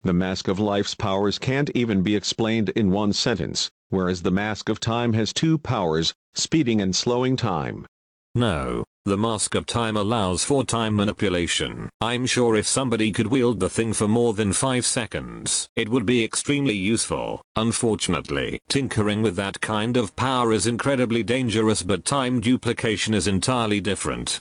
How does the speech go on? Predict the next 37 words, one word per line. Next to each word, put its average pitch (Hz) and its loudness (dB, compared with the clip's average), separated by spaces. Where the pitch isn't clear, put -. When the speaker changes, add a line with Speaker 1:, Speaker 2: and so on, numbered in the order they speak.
Speaker 2:
It's 101 -2
not 127 0
time 101 0
travel. 73 -4
It's 120 0
just 151 0
a 127 2
more 123 4
interesting 120 0
version 104 2
of 92 -2
copy 123 0
powers. 76 -4
It 104 2
allows 98 0
for 117 0
the 98 0
fate 123 -2
of 98 -2
the 87 -2
copies 113 0
to 101 2
have 95 -4
consequences. 87 -2
Time 143 -2
is 104 0
the 101 -2
primal 117 -2
force 117 0
of 110 0
the 95 0
universe, 85 -2
so 131 2
are 104 0
life 113 -2
and 107 -2
creation. 82 -2